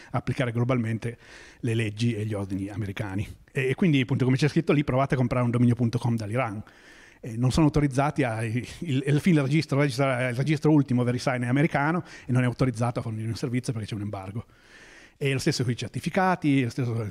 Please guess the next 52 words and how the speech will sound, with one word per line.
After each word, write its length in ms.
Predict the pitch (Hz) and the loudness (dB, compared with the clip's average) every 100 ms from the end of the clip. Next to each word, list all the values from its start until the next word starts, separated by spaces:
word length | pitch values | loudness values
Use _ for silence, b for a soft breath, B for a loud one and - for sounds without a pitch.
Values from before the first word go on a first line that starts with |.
| 110 | -8
c'è 140 | 104 143 | -4 -2
una 140 | 127 | 0
possibilità 400 | 127 131 139 127 | 0 2 2 2
del 100 | 139 | 2
Ministero 280 | 131 123 139 | 2 0 0
della 120 | 127 | 2
Giustizia 320 | 127 143 131 | 2 0 -2
di 80 | 120 | -4
sequestrare 400 | - 131 - 131 | -4 -6 -2 -2
domini, 380 | 127 127 123 202 | 0 0 0 -2
così. 280 | - 117 139 - - B B B B _ | -4 -6 -6 -8 -20 B B B B _
Per, 140 | 127 | -6
eh, 760 | 120 110 107 104 104 107 127 143 | -4 -6 -8 -10 -10 -12 -10 -8
insomma, 240 | 160 185 | 0 2
quindi 240 | 156 233 156 | 4 6 4
i 300 | 131 120 123 | 2 -6 -8
sistemi 300 | 107 - 123 | -8 0 0
di 40 | |
pagamento, 440 | 120 113 110 110 107 | 2 0 2 2 0
come 120 | 113 | -6
si 80 | - | 0
è 40 | |
visto 160 | 127 - | 0 2
adesso, 240 | 175 185 | 2 2
insomma, 240 | - 143 131 | 0 0 -2
ci 100 | - | 2
sono, 260 | 180 165 | 2 2
ci, 140 | 143 175 B B B | 0 -6 B B B
gli 80 | 165 | -2
Stati 220 | 139 220 | 0 4
Uniti 240 | 226 208 180 | 4 4 4
hanno 160 | 147 | 4
degli 160 | 143 147 | 4 2
strumenti 400 | - 170 165 175 | 4 4 4 4
che 60 | |
gli 80 | 139 | 2
permettono 340 | 123 131 131 139 | 4 0 2 4
di 80 | |
controllare 340 | 135 131 139 160 | 4 4 4 4
la 60 | |
rete 340 | 135 139 147 135 | 2 0 0 0
a 120 | 120 | -2
livello 240 | 120 113 | -2 -2
globale 420 | 110 113 101 101 170 | -4 -6 -4 -4 0
e 40 | |
questo 260 | 165 147 143 | 0 0 0
è 40 | |
un, 100 | 120 | -2
è 60 | - | -2
un 80 | 120 | -2
problema 280 | 139 127 123 | 0 2 0
riconosciuto 720 | 110 170 196 123 117 120 | 2 2 2 2 2 -2